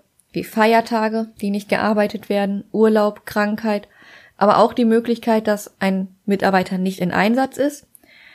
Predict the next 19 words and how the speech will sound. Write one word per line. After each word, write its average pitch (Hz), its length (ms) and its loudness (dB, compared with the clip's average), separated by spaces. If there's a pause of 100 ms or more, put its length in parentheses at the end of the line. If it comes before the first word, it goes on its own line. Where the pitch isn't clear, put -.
(280)
und 214 340 0 (300)
demnach 208 400 2
in 196 100 0
die 196 80 0
Garantietage 247 720 0
fällt, 240 460 -4 (400)
bilden 214 240 4
den 196 140 0
größten 240 420 0
Block 233 200 0
mit - 240 -4
ein 208 280 2
Euro 202 300 -2
fünfundneunzig. 175 920 -4 (1200)
Wenn 196 320 2
vermögenswirksame 214 840 2
Leistungen 294 560 2
angeboten 269 720 -2
werden, 254 460 -2